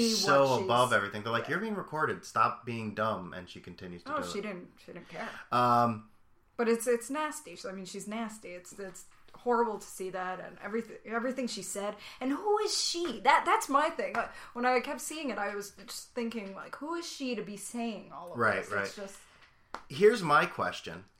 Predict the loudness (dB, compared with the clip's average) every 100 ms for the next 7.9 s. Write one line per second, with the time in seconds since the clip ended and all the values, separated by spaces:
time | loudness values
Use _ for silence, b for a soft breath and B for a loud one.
0 | -8 4 6 8 8 8 8 8 6 2
1 | 4 6 8 6 2 0 -4 -6 -6 -6
2 | -6 -6 -6 -8 -8 -6 -4 -2 -2 -2
3 | -4 -8 -8 -8 -8 -8 -8 -8 -10 -10
4 | -4 -2 -2 -8 b b b b b 0
5 | 0 0 0 -2 -2 -6 -2 -2 -2 -2
6 | 2 2 2 0 6 6 6 0 0 0
7 | 0 -2 -4 -4 -6 -6 -4 -6